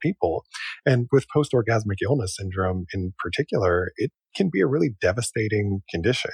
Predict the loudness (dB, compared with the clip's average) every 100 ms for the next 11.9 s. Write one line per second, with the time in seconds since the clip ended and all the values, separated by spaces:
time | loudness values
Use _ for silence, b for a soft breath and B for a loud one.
0 | -8 -2 0 0 2 2 0 -6 -4 -2
1 | -2 0 0 0 -8 -8 -12 -14 -8 -6
2 | -4 -4 -2 0 0 0 -2 0 0 -2
3 | B B B 0 2 4 2 2 0 0
4 | 0 0 0 0 0 -2 -10 -12 -10 -6
5 | -2 2 2 2 0 -12 -14 B B 0
6 | 2 2 -2 -4 -2 0 -2 -2 -2 -2
7 | 0 2 2 0 -2 -4 -6 0 0 -2
8 | -6 -6 -4 -4 -4 -6 _ _ -2 -2
9 | -2 -2 -2 0 0 -2 -2 -14 -12 -8
10 | -2 0 0 -2 -8 -4 -4 -2 -2 -2
11 | -4 -2 -4 -4 -8 -2 -2 -2